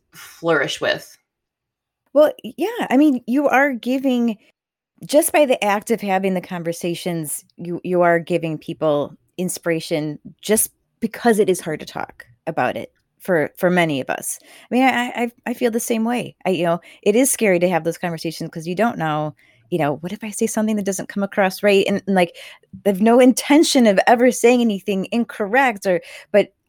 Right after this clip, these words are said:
Speaker 2: I could, I might, because sometimes you just don't know, because we don't <laughs> always grow up in the same way as others do, or, you know, whatever it may be. But,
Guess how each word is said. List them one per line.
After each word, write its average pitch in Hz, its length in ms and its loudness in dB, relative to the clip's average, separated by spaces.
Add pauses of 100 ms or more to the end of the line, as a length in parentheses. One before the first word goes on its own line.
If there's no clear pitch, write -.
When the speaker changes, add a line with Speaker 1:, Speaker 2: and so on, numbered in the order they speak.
Speaker 2:
I 214 120 -2
could, 240 240 -2
I 220 80 4
might, 277 440 2
because 277 260 -4
sometimes 277 420 -6
you 247 80 -6
just - 260 -12
don't 247 180 -2
know, 302 500 -6
because 196 380 -6 (760)
we 202 200 -2
don't 247 220 2
<laughs> - 180 0
always 277 320 2 (920)
grow 226 260 4
up 254 240 2
in 202 100 -2
the 196 80 2
same 190 300 -4
way 180 280 -2
as 190 100 -4
others 185 360 -2
do, 180 320 -2
or, 180 200 -2
you - 140 -8
know, 120 80 -4
whatever 151 360 -4
it - 140 -6
may 127 180 -6
be. - 360 -10
But, - 160 0